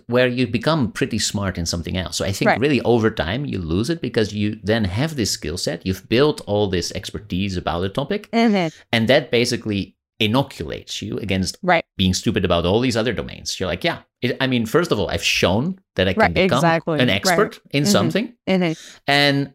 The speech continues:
Speaker 1: it also is, for me, very logical. I'm not an expert in all those other things.
Speaker 2: Right.
Speaker 1: So can you please explain to me what a zero order <laughs> correlation is? Because
Speaker 2: Right.
Speaker 1: that is not something, and, and I have this now all the time where I say,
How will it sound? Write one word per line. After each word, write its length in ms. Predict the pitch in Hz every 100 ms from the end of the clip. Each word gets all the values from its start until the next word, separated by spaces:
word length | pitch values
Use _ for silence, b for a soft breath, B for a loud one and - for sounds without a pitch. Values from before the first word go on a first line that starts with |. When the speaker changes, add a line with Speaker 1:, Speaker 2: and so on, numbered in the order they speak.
| _
Speaker 1:
it 160 | 135
also 300 | 120 151 160
is, 120 | 107 -
for 220 | - 98
me, 140 | 92
very 200 | 87 90
logical. 440 | 73 85 - - 78
I'm 80 | 78
not 140 | 78
an 80 | 76
expert 340 | 73 - 76
in 80 | 78
all 100 | 69
those 200 | 67 -
other 160 | 92 165
things. 320 | 226 254 - _
Speaker 2:
Right. 260 | 220 185 -
Speaker 1:
So 80 | -
can 160 | -
you 80 | 76
please 400 | - - 107 139
explain 480 | 90 - 85 82 85
to 80 | 92
me 160 | 82
what 180 | 78 92
a 80 | 127
zero 320 | 87 90 85 85
order 300 | 90 87 90
<laughs> 120 | -
correlation 540 | - 92 95 101 101
is? 100 | 92
Because 220 | 92 95 92
Speaker 2:
Right. 240 | 170 -
Speaker 1:
that 60 | - -
is 140 | 104
not 180 | 104 214
something, 260 | 98 95 95
and, 180 | 143 -
and 160 | 139
I 60 | 147
have 220 | 139 156
this 160 | 147 117
now 180 | 95 82
all 220 | 87 90
the 80 | 95
time 260 | 143 202
where 100 | 95
I 40 | 82
say, 260 | - 80